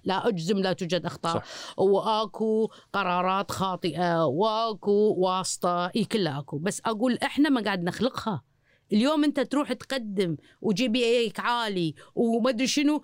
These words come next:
Speaker 1: قبل لا تقدم تخلي ما أدري منو يحاشي ما أدري منو كذي.
Speaker 2: إي.
Speaker 1: ليش؟
Speaker 2: لأن مثلًا على سبيل المثال أنا صديقي في، مقدم تو على
Speaker 1: مم.
Speaker 2: جهة
Speaker 1: مم.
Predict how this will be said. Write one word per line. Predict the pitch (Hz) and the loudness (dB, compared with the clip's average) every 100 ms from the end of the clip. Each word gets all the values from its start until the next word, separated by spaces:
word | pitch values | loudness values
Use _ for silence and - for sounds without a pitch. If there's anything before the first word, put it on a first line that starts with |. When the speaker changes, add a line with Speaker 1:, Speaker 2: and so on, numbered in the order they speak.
| - | -6
Speaker 1:
قبل | - 226 381 415 403 | -4 0 0 2 2
لا | 381 - | 2 -2
تقدم | - 302 277 349 | -2 -2 0 0
تخلي | - - 247 214 | 0 -2 -2 0
ما | 202 | 0
أدري | 190 | 0
منو | 190 185 | 2 2
يحاشي | 170 185 - | 0 -2 0
ما | 165 | 0
أدري | 170 175 | 2 2
منو | 160 165 | 2 2
كذي. | 180 170 | -2 -2
Speaker 2:
إي. | 226 | 0
Speaker 1:
ليش؟ | 330 392 392 320 240 - 117 | 2 2 2 0 -2 -4 -2
Speaker 2:
لأن | 120 139 147 135 147 - _ _ - | 0 2 2 2 0 -2 _ _ -2
مثلًا | 113 - 98 98 | 0 0 -2 -2
على | 92 | -2
سبيل | 104 | -2
المثال | 101 107 | 0 0
أنا | 104 | 0
صديقي | 101 101 107 - 90 | -2 -2 -2 -2 -6
في، | - - | -8 -14
مقدم | - 101 101 | -8 -6 -4
تو | - 98 | -2 -2
على | 92 90 | 0 -2
Speaker 1:
مم. | 90 | -2
Speaker 2:
جهة | 98 113 123 | -2 -2 -4
Speaker 1:
مم. | 202 | -8